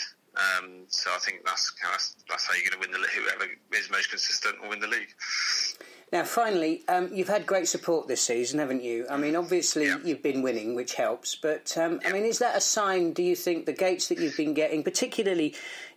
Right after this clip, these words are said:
Speaker 2: Bridgwater, you have to compete with, um, you know,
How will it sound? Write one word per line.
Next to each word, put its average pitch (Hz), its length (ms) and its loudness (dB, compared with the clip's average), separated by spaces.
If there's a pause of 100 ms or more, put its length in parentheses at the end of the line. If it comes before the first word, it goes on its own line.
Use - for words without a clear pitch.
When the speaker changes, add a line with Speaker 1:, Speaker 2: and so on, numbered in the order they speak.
(100)
Speaker 2:
Bridgwater, 190 540 2
you 170 200 4
have 185 180 0
to 180 80 2
compete 170 560 0
with, 160 420 0
um, 147 520 2
you 165 140 2
know, 139 200 2